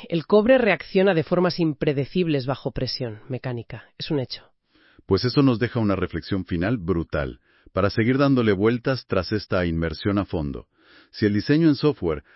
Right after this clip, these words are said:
Speaker 2: ha alcanzado un nivel casi perfecto, pero el doblado físico del cobre sigue metiendo variables inevitables en el taller,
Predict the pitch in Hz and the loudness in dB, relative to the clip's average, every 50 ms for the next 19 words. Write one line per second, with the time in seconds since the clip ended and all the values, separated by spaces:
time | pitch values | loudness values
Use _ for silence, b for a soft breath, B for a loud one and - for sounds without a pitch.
0 | b b 82 92 120 127 - 139 135 123 - 127 117 117 120 117 110 104 95 101 | b b 0 0 0 2 2 0 0 2 0 0 0 2 2 2 2 2 2 0
1 | 98 - - 101 95 - 101 - 85 78 - - 113 110 - _ - 71 69 - | 0 0 -4 -4 -4 -4 -6 -6 -6 -6 -4 0 0 -2 -2 _ -10 -12 -12 -12
2 | b b b b b b b b - 101 101 104 98 95 101 90 101 117 127 151 | b b b b b b b b 0 4 4 4 4 4 2 2 2 0 0 0
3 | 143 - - 131 - - 90 - 80 76 76 71 71 - - 107 101 80 76 73 | -2 -2 -4 -6 -4 -6 -8 -6 -6 -6 -6 -6 -8 -2 0 0 0 2 -2 -6
4 | 69 - 101 95 104 98 95 - 104 104 101 98 90 87 85 87 98 98 90 90 | -4 -4 -4 -2 0 0 0 0 0 0 0 2 2 0 2 2 2 0 0 -2
5 | 85 - - 82 78 73 71 73 - - 85 82 85 82 - 95 90 90 85 - | -4 -4 -4 -6 -4 -4 -6 -6 -4 -4 -4 -4 -4 -6 -4 -4 -4 -4 -4 -4
6 | 82 82 80 87 90 80 76 | -4 -2 0 0 0 0 -2